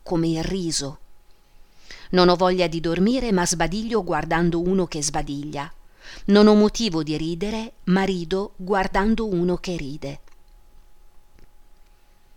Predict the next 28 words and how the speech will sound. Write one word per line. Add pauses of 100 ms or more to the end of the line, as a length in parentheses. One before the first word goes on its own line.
(480)
La
musica,
a
un
tratto,
immediatamente
mi
trasporta
nello
stato
d'animo
in
cui
si
trovava (300)
colui
che
ha
scritto
quella
data
musica. (920)
Io
mi
confondo
con
l'anima
sua